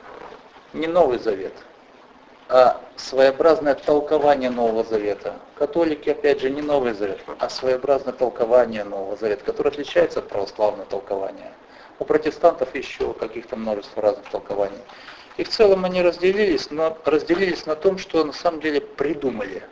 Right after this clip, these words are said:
сфантазировали, на собственных фантазиях разделились. И уже не видят главных ценностей Нового Завета, а видят то, что они придумали, стараются это утвердить. Но это уже ошибка. Поэтому царство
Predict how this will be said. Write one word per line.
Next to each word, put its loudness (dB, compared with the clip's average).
сфантазировали, -2
на -6
собственных -8
фантазиях -2
разделились. -10
И -2
уже -2
не 0
видят 0
главных 4
ценностей -4
Нового -2
Завета, -6
а 2
видят 2
то, -2
что -2
они 0
придумали, 0
стараются 4
это -2
утвердить. -6
Но -4
это -6
уже 0
ошибка. -8
Поэтому -2
царство 2